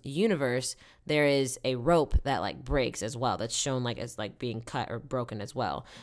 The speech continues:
Um, and how there is, it, it kinda symbolizes the time loop or some sort of thing, like,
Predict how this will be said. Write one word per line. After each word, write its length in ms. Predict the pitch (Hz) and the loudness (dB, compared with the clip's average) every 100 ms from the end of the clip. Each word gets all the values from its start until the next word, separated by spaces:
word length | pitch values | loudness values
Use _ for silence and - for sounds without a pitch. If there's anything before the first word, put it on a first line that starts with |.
| - | -4
Um, 520 | - 147 135 117 117 - _ - | 4 6 6 4 -2 -8 _ -2
and 220 | 139 131 | -2 0
how 540 | 139 131 127 123 - | 2 4 4 4 0
there 240 | 135 135 131 | -2 0 2
is, 440 | 127 123 - - _ | 2 0 -4 -8 _
it, 140 | - - | -4 0
it 140 | 135 | 0
kinda 200 | 165 151 | 2 0
symbolizes 480 | 143 156 147 139 135 | 2 2 4 2 2
the 100 | 123 | -4
time 380 | - - 139 156 | -6 0 2 2
loop 220 | 160 156 | 2 2
or 80 | 143 | 0
some 220 | - 147 | 0 0
sort 160 | 147 143 | 0 -2
of 80 | 147 | 0
thing, 160 | 147 | 0
like, 160 | 139 | 0